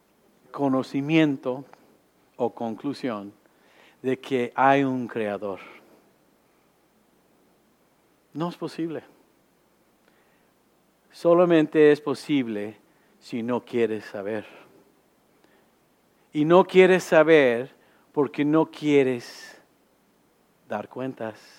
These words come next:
porque no quieres cambiar, porque te gusta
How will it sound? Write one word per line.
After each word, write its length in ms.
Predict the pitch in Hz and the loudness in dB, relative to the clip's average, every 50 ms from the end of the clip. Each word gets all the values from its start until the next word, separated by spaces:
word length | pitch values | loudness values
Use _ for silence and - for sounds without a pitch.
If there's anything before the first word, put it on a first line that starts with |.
| _ _ _ _ _ _ _ _ _ _ _ _ _ _ _ _ | _ _ _ _ _ _ _ _ _ _ _ _ _ _ _ _
porque 300 | _ 131 113 - - 127 | _ -16 -16 -12 -10 -10
no 160 | 117 113 117 - | -8 -8 -10 -12
quieres 840 | - - - 127 123 117 107 104 101 101 - - - - - - _ _ _ _ _ _ _ _ _ | -14 -12 -8 -6 -6 -6 -6 -6 -8 -12 -14 -20 -20 -20 -20 -20 _ _ _ _ _ _ _ _ _
cambiar, 500 | - 95 95 95 101 107 113 113 107 - - - - - _ _ _ _ _ _ _ _ _ _ _ _ _ _ _ _ _ _ _ _ _ _ _ _ _ _ _ | -18 -18 -16 -10 -8 -6 -6 -6 -8 -10 -14 -18 -20 -20 _ _ _ _ _ _ _ _ _ _ _ _ _ _ _ _ _ _ _ _ _ _ _ _ _ _ _
porque 280 | - 107 - - - - | -16 -16 -16 -16 -18 -18
te 140 | - - 101 | -16 -16 -16
gusta 540 | 95 104 117 113 101 - - - 87 - | -12 -8 -8 -8 -8 -10 -16 -18 -20 -20